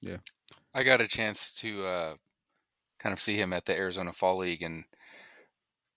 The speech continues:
Speaker 2: I, I, I obviously know most of the players there, and there's a lot of no-, nobodies there, no offense, but I was kinda just watching the game, and I saw this really slender, sleek, really guy who looked way more athletic than anybody else,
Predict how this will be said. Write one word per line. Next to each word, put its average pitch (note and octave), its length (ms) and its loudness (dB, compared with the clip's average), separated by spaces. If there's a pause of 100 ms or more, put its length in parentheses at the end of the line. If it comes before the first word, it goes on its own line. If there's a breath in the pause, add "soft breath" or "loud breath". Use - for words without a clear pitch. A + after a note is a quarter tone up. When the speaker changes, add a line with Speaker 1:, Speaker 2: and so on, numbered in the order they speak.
Speaker 2:
I, A2 200 4
I, B2 260 6
I A2+ 240 10
obviously G2+ 420 6
know G2 320 -2
most G2+ 300 -4
of F#2+ 80 -10
the F2 60 -12
players G2 360 -2
there, F#2 260 -2 (100)
and G#2+ 100 -4
there's F2+ 180 -2
a F2+ 80 -2
lot F2+ 180 2
of E2 100 -12
no-, F2+ 180 -4 (180)
nobodies F#2 460 0
there, F#2+ 140 0
no F2+ 160 -4
offense, F2+ 380 0
but E2+ 260 -2 (540 loud breath)
I G2+ 80 4
was G2 140 2
kinda G2 200 2
just F2+ 180 0
watching G2 240 6
the F2+ 80 -2
game, F#2+ 300 4
and F2+ 100 2
I F2+ 60 2
saw F#2+ 260 6
this F2 300 2
really G2 260 0
slender, G2 720 6
sleek, G2 640 4 (220)
really G2+ 420 4 (420)
guy G#2 200 8
who G#2+ 80 -2
looked F2+ 180 -4
way F#2+ 300 4
more G2 200 4
athletic F#2+ 380 4
than F2 140 -2
anybody G2 340 4
else, F2 320 4